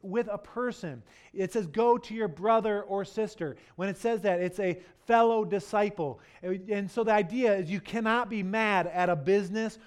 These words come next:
or at a church or in an organization. It's a person. And the encouragement is to go privately with dignity.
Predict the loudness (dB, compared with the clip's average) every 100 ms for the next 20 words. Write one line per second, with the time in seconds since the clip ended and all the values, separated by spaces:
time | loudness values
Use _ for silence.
0 | -12 -2 2 2 2 -2 -2 2 2 0
1 | -2 -2 0 0 -2 -4 -2 -2 -2 -2
2 | -2 -2 -4 -8 -8 -16 -20 -8 -6 -6
3 | -10 -10 -8 -6 -4 -2 -2 -4 -8 -8
4 | -6 -4 -4 -8 -10 -4 -4 -4 -4 -2
5 | -2 -4 -6 -6 -6 -4 -2 -4 -2 0
6 | 2 2 0 -4 -4 -4 -6 -12 _ -4
7 | 0 0 -2 -4 0 0 0 -4 -4 -6
8 | -6